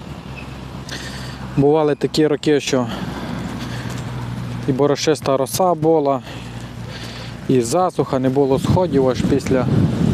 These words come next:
снігу сходи того року почались нормальні. Цей рік, слава Богу, стан пшеничка бомба, ми задоволені.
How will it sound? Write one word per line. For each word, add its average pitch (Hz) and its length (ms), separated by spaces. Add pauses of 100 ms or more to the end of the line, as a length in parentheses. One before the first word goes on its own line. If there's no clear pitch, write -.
(2000)
снігу 156 640 (240)
сходи 139 320
того 131 320
року 135 260
почались 127 580
нормальні. 123 540 (840)
Цей 135 260
рік, 135 200
слава 127 300
Богу, 123 420 (1080)
стан 123 280
пшеничка 127 540
бомба, 131 460 (200)
ми 123 120
задоволені. 123 760